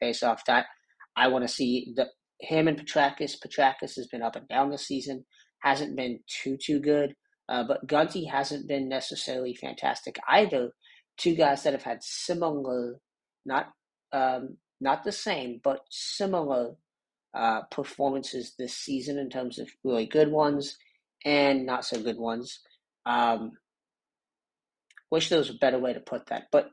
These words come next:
a-, anyway, Gunty and Petrakis, what does that matchup look like? Who gets the edge in that one? And then, you know,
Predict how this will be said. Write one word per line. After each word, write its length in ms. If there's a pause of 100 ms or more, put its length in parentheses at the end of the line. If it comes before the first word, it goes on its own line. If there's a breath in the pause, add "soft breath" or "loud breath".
a-, 220
anyway, 420 (360)
Gunty 400
and 100
Petrakis, 800 (920)
what 260
does 160
that 220 (160)
matchup 600 (240)
look 300
like? 260 (220)
Who 100
gets 260
the 160
edge 220
in 100
that 220
one? 260 (840 soft breath)
And 200
then, 360
you 120
know, 220